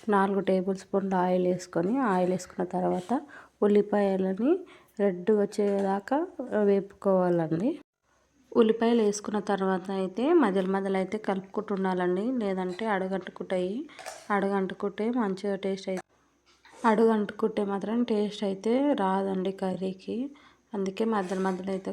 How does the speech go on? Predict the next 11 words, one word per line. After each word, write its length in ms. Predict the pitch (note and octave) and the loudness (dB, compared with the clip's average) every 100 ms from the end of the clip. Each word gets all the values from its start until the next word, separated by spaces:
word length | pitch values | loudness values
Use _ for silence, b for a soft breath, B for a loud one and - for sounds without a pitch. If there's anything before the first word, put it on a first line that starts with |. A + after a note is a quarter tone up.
| F#3+ | -8
కలుపుకొని 460 | F#3+ F#3 - F#3+ F#3+ | -8 -8 -8 -8 -6
అయితే 140 | F#3+ F#3+ | -8 -8
పెట్టుకోవాలి. 680 | F#3 - - F#3 F3+ F#3 A#3 D#4 B B B B _ _ - | -10 -12 -8 -6 -4 -4 -4 -6 B B B B _ _ -4
ఆ 140 | G#3+ | 0
ఉల్లిపాయలు 520 | G#3+ G#3 A3+ A#3 A#3 C4 F4 A#3 G3+ | 0 0 2 2 4 4 4 4 2
రెడ్గా 280 | F#3 G#3+ G3+ | 0 0 2
అయినాక 920 | G3 G3 G3 G3+ G3 F#3+ - - - C#4 F4 G#3 | 0 -2 -2 -4 -6 -10 -18 -12 -4 -4 -2 -2
పచ్చిమిర్చి 540 | F#3+ - G#3 G#3 G3+ | -4 -4 -4 -4 -6
అయితే 260 | F3+ F3+ F#3+ F#3 | -6 -6 -6 -6
వేసుకొని 500 | F#3+ - F#3+ G3 C4+ - | -8 -10 -8 -4 -4 -4
కలిపి 340 | F#3+ F3+ - | -6 -4 -4